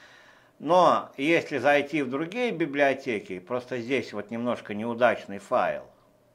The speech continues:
Ну, давайте самое простое возьмем, то, что мы видели на компьютере. Вот, библиотека io stream, да? То есть вот это уже стандартная библиотека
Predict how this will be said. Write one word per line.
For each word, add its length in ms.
Ну, 160
давайте 360
самое 360
простое 680
возьмем, 440
то, 120
что 180
мы 160
видели 320
на 160
компьютере. 760
Вот, 540
библиотека 1120
io 240
stream, 520
да? 380
То 80
есть 220
вот 140
это 180
уже 160
стандартная 1000
библиотека 960